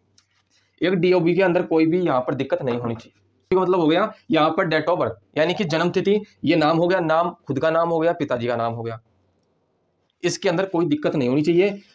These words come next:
कि आप ऐसे लगा रहे हो अपना नाम। तो यहाँ पर भाई अपना जो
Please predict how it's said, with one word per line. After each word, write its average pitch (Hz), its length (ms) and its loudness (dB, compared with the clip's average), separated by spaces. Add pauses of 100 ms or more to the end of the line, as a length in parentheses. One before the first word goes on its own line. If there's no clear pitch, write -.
(140)
कि 190 120 -2
आप 180 240 0
ऐसे 180 180 0
लगा 165 180 2
रहे 175 100 2
हो 175 240 -2 (540)
अपना 170 280 0
नाम। 160 220 0
तो 170 80 -2
यहाँ 147 200 2
पर 165 180 0 (320)
भाई 139 100 2
अपना 160 280 0
जो 156 300 0